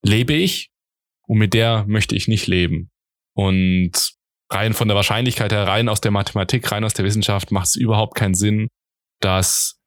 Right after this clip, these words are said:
wir Menschen verbieten, was sie mit ihrem eigenen Körper machen. Und ich glaub, das ist auch so ein bisschen die Freiheit, die da ein bisschen angekratzt wird.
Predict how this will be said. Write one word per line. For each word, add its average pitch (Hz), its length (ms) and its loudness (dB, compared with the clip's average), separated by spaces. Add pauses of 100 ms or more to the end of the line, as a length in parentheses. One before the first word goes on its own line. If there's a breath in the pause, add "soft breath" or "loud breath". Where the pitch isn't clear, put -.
wir 101 260 2
Menschen 143 840 2
verbieten, 139 800 0
was 107 220 0
sie 123 140 0
mit 107 140 2
ihrem 104 260 0
eigenen 113 500 0
Körper 117 260 0
machen. 92 180 0
Und 90 60 2
ich 92 80 -2
glaub, 117 220 0
das 110 140 0
ist 113 120 2
auch 104 100 2
so 104 100 0
ein 98 40 2
bisschen 101 340 0 (440)
die 101 100 0
Freiheit, 95 880 0
die 92 100 -2
da 87 140 0
ein 85 100 -2
bisschen 87 440 0
angekratzt - 1160 -4
wird. 90 400 -2